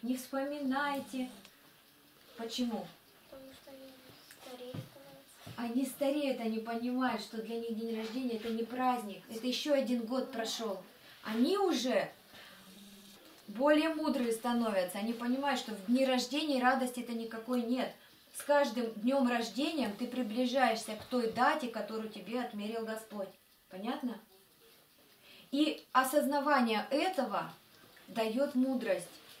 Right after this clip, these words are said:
Speaker 1: А так ли я эту жизнь живу? А так ли я её прожил? А что будет со мной, когда меня не будет? И ведь каждый человек не знает,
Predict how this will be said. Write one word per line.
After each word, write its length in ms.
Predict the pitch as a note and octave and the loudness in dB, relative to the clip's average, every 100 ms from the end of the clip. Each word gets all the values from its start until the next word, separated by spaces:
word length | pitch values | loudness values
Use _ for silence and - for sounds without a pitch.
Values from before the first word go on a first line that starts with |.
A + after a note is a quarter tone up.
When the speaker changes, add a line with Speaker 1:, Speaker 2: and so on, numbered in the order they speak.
| - - - - - - | -18 -18 -18 -18 -20 -6
Speaker 1:
А 100 | A3+ | -4
так 320 | B3+ D#4+ E4+ | 4 4 4
ли 100 | C4 | 0
я 240 | A#3+ B3 | 2 4
эту 180 | A#3+ B3 | 4 2
жизнь 320 | A3 B3+ A3 | -2 -2 -2
живу? 440 | G#3+ A3+ G#3+ A3 - | -2 -2 -2 -2 -4
А 100 | G3+ | -4
так 260 | - B3 B3+ | -2 -2 -2
ли 100 | A3+ | -4
я 220 | G#3+ A3+ | -2 -2
её 280 | A3 G#3 A3+ | -2 -4 -6
прожил? 540 | - A3 A#3 A#3+ A3+ - | -4 -6 -6 -4 -4 -2
А 140 | A#3+ | -2
что 360 | B3+ - - D#4+ | -2 -2 -2 -2
будет 440 | B3 C4+ B3+ G#3 | -2 -4 -4 -4
со 160 | - A3 G#3+ | -4 -6 -4
мной, 300 | A3+ D#4 D#4+ | -2 -2 -2
когда 360 | A3+ G3+ G#3+ | -2 -4 -2
меня 380 | A#3+ A3 G#3+ A#3 | -2 -2 -8 -8
не 160 | A#3 A3 | -8 -10
будет? 440 | - A#3 F3 D#3+ - - - - - - - - - - - - - | -10 -10 -8 -10 -12 -20 -20 -20 -20 -20 -20 -20 -14 -14 -14 -20 -6
И 120 | C4+ | -4
ведь 200 | C#4+ C#4 - - - | -2 -4 -8 -20 -4
каждый 340 | D4+ E4+ C4+ | 2 2 2
человек 340 | - B3+ B3 B3 | -4 -2 -4 -2
не 160 | A#3+ | -6
знает, 400 | A3 A#3+ B3 G3+ | -4 -4 -4 -4